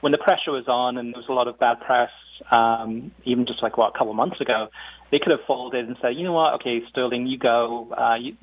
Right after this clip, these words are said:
we can sell you for," I think the first bid was, I think, about thirty million or twenty-five million from Man City. They held firm. They got the second bid that came in of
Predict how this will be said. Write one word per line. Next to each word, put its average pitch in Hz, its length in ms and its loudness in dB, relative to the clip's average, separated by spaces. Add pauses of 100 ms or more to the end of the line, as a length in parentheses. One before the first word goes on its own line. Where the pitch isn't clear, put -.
(140)
we 131 80 -6
can 139 160 -6
sell 120 160 6
you 113 220 -2
for," 117 340 0
I - 80 -10
think 127 240 -10
the - 140 -16
first 120 240 0
bid 117 180 -4
was, 110 140 -4 (120)
I - 80 0
think, 151 120 -2
about - 280 0
thirty 113 220 0
million 110 380 -4
or 110 60 -6
twenty-five 117 440 0
million 110 440 -6
from 117 100 -2
Man 110 300 2
City. 113 400 -4 (480)
They 135 100 4
held 170 320 4
firm. 127 500 -2 (160)
They 135 80 -4
got 135 160 0
the 127 140 -10
second 143 300 -2
bid 127 140 -4
that - 120 -12
came 127 160 -4
in 123 140 -6
of 123 100 -2